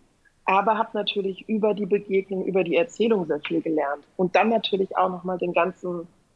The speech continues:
Kontext, den ganzen ostdeutschen Kontext. Und ich habe, ähm,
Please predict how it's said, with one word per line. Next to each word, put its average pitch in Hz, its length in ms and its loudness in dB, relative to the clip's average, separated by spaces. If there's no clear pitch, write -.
Kontext, - 920 -4
den 165 100 -4
ganzen - 280 -4
ostdeutschen 151 600 -2
Kontext. - 640 -16
Und 143 340 -10
ich - 180 -8
habe, 170 600 2
ähm, 147 420 -2